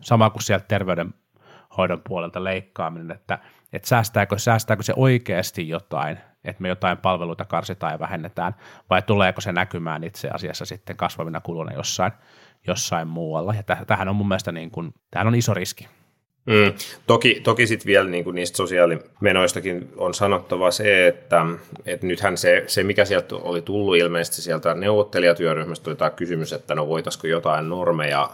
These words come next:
Speaker 2: keventävällä, niinku tavallaan, että jätetään tarjoamatta jotain palvelua, niin sitä kautta säästää sata miljoonaa. Ja siihen ministeri oli kommentoinut, että tämä on hyvin, hyvin vaikeaa, toden-, voi olla todennäköisesti perustuslaillisesti ongelmallista, koska se tarkoittaisi, että joltain niinku erityisryhmältä jää sitten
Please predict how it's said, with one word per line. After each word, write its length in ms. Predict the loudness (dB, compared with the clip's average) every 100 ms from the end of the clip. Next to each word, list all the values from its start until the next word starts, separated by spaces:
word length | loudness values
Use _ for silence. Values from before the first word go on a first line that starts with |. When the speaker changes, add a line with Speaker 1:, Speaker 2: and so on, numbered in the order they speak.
| -14 -12
Speaker 2:
keventävällä, 720 | 0 2 2 -2 -2 -2 -2
niinku 200 | -4 -6
tavallaan, 320 | 2 6 6 4
että 160 | 4
jätetään 440 | 2 2 0 -2 0
tarjoamatta 680 | -2 -2 -4 -6 -8 -10
jotain 420 | -8 -6 -6 -6 -8
palvelua, 580 | -8 -6 -6 -6 -6 -6
niin 140 | -8
sitä 220 | -6 -6
kautta 320 | -6 -8 -8 -6
säästää 340 | -4 -4 -8
sata 260 | -10 -8 -8
miljoonaa. 460 | -8 -12 -12 -14 -12
Ja 60 | -6
siihen 380 | -2 0 0
ministeri 440 | 0 -2 -4 -4 -2
oli 120 | -2
kommentoinut, 680 | -4 -6 -6 -8 -8 -6 -10
että 240 | -6 -8 -8 -14 -16 -8
tämä 200 | 0 2
on 260 | 2 0 -6 -4
hyvin, 300 | 2 2 2
hyvin 260 | -2 -4 2
vaikeaa, 520 | 4 4 2 2 2
toden-, 360 | 0 -2 -2
voi 160 | 0 2
olla 140 | 2
todennäköisesti 480 | 2 -2 -2 -6 -4
perustuslaillisesti 720 | 2 2 2 -6 -2 -2 -2
ongelmallista, 540 | -4 -2 0 0 0 -2
koska 180 | -10 -14
se 80 |
tarkoittaisi, 500 | -2 -2 -2 -8 -14
että 140 | -10 -4
joltain 480 | -4 -2 -2 -2 -6
niinku 240 | -12 -10 -6
erityisryhmältä 880 | -6 -6 -8 -8 -10 -8 -4 -4 -2
jää 180 | -2 -4
sitten 400 | -6 -10 -12